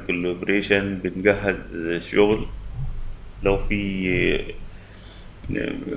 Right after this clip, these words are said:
فاميلي معينة بنبدأ نحطها. وفي عندي حاجة اسمها كومن داتا انفايرمنت، يعني اللي هي بالشكل دوت، ورك اون بروجرس. دي المرحلة الأولى اللي احنا كلنا بنشتغل فيها ومحدش فينا شايف شغل التاني، تمام؟ وأول ما بت-،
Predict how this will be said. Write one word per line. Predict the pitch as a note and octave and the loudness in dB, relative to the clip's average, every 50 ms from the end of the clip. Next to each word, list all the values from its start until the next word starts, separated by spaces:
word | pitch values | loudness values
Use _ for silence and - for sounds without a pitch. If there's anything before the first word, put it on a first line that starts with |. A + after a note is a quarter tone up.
| - - - | -8 0 4
فاميلي | A#2 A2 A2 G#2+ G#2 G2 | 6 8 8 8 8 8
معينة | F#2+ F2 F2+ F#2 G2 G2+ G2 | 6 6 6 6 6 6 6
بنبدأ | F#2+ F#2+ G2 F#2+ F#2+ F#2 | 4 4 4 6 6 4
نحطها. | F2 E2 E2 E2 - - F#2 G2 G2+ A2 G#2 - - - - - - - - - - - - - - - - - - - - - - | 4 4 0 0 2 2 2 4 2 0 -2 -4 -8 -12 -12 -12 -12 -12 -10 -12 -12 -12 -12 -12 -12 -12 -14 -14 -12 -10 -6 -4 -2
وفي | - - C3 | 0 2 2
عندي | B2 B2 A#2+ | 2 2 4
حاجة | A#2 A#2 A#2+ | 4 4 4
اسمها | A#2+ - A#2+ A2+ | 4 2 0 0
كومن | G#2+ - B2 A2+ A2 G#2+ G#2 | 2 4 6 6 6 8 8
داتا | A2 G#2+ G#2+ A2+ G#2 - - | 8 8 10 10 8 8 6
انفايرمنت، | F#2 G2 G2 G2 G2+ G2 G2+ G2 G#2 A#2 - - - - - - - - - - - - | 4 4 6 8 8 8 8 6 6 4 4 0 -4 -4 -4 -2 -4 -4 -4 -6 -4 -2
يعني | E2+ F#2 | 0 0
اللي | F#2 F#2+ G2 | 2 4 2
هي | G2 | 2
بالشكل | G2 - - F#2+ - F2 F2 | 2 0 -4 -4 -4 -2 0
دوت، | F#2 F#2+ G2 G#2+ G#2+ G#2 | 2 4 4 4 4 4
ورك | G2+ G2+ G2+ G2+ - G#2 | 4 4 4 4 4 4
اون | F2+ F2 | 2 4
بروجرس. | - F#2+ F#2+ F#2+ G#2+ A#2+ C3+ C3 - - - - - - - - - - - - - - - - - | 4 2 2 4 4 4 2 2 0 -4 -6 -6 -6 -6 -6 -6 -6 -6 -8 -10 -10 -10 -10 -8 0
دي | G2+ G#2+ G#2 | 4 4 6
المرحلة | G2+ G2+ F#2+ - G#2+ G#2 G#2 G2 | 6 4 4 4 6 6 6 6
الأولى | F#2+ - D#2 G2 G2+ G2+ | 6 4 4 4 6 6
اللي | G2 G2 G2 | 6 4 2
احنا | - G#2 F#2+ G2 F#2+ G2 - - - - - - - - - - - | 2 2 2 2 2 0 -2 -8 -12 -8 -6 -4 -4 -4 -4 2 6
كلنا | G#2+ G#2+ A2 | 8 10 10
بنشتغل | G#2+ G#2 - A2 G#2 G2+ G2+ | 8 8 8 8 8 8 6
فيها | G2 - A2+ G#2+ A2 A#2 A#2 A2+ | 4 4 2 4 4 4 4 4
ومحدش | - - F2+ F2 - G#2+ A2 A2+ A2 - | 2 2 2 2 4 4 4 4 2 0
فينا | - - A2+ G#2+ A2 | 0 2 4 4 4
شايف | G#2+ - A2+ G#2 - - | 4 4 2 2 2 2
شغل | A2 G#2 G#2 | 4 4 4
التاني، | G2+ - - G#2 A2 B2 C#3 C#3 C#3+ - - - - - - - - - - - - - | 4 4 4 6 6 6 4 2 0 -4 -8 -12 -14 -16 -16 -16 -16 -16 -16 -16 -6 -2
تمام؟ | G2+ G2 G2 A2+ C3 C3 - - - - - - - | 2 2 2 2 2 -2 -4 -8 -8 -8 -10 -4 4
وأول | G2 G2+ A2 B2+ C3+ C3+ | 8 10 10 10 10 8
ما | B2+ A#2 A2+ | 8 6 4
بت-، | G2+ G#2+ G#2 | 4 2 0